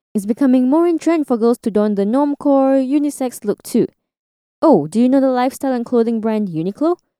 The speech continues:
That's exactly how I would define Japanese normcore fashion. Jeez, I should have started with that. Anyway,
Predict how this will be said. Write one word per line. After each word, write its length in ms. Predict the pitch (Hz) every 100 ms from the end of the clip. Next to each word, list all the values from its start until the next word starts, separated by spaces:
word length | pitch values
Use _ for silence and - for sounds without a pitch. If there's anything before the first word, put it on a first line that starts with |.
| _ _ _ -
That's 160 | 226
exactly 560 | 196 180 170 302 294 320
how 240 | 269 262
I 140 | 240 277
would 160 | 247
define 340 | 202 - 190 185
Japanese 420 | 196 - 202 180
normcore 420 | 196 190 - 180
fashion. 480 | - 196 - - 165 _ _ _ _ _ _ -
Jeez, 360 | 277 294 196
I 60 | 214
should 120 | 240
have 80 | 202
started 260 | 233 254
with 120 | 202 -
that. 260 | 226 202 - _ _ _ _ _ _ _ _ _
Anyway, 320 | 208 185 214